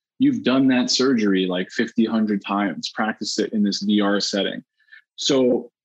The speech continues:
I, I think that's where you have, like, these amazing benefits. But I don't, I don't, like, like,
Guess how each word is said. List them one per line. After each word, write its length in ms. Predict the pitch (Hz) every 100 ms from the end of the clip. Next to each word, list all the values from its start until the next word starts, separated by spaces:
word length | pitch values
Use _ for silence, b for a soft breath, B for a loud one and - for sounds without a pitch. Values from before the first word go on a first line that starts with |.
| _
I, 100 | 131 120 -
I 60 | 131
think 260 | 131 131 95
that's 340 | 123 151 -
where 120 | 165
you 160 | 139 127
have, 160 | 127
like, 140 | 110 107
these 240 | 104 98
amazing 540 | - 113 117 123 117 104
benefits. 760 | 101 127 127 185 202 - - _ _ _ _ _ -
But 140 | 143
I 80 | 165
don't, 260 | 202 180 -
I 160 | 151 143
don't, 380 | 160 165 165 -
like, 140 | 123 147 135
like, 180 | 139